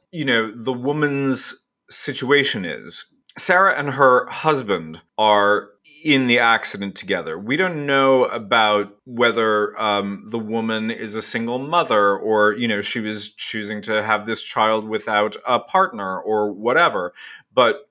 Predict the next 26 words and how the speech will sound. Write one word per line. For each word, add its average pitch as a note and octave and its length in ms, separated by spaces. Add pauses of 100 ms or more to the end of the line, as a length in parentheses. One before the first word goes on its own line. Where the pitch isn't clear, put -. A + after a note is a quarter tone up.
(140)
at C#3 160
the C3 440
end G#3+ 260
of F#3 140
the E3 60
film, D#3 440
you C3 140
kind D#3+ 200
of B2+ 160
realize C3+ 540
that A#2 160
the A#2+ 100
voiceover A#2+ 1120
at A2 100
the G#2+ 60
beginning, F#2+ 1000 (120)
at G#2+ 140
the A#2+ 80
very C3+ 520
beginning A#2+ 460
of F#2 120
the F#2+ 60
film, F#2 520
is A2+ 180
in A2 80
fact G#2 360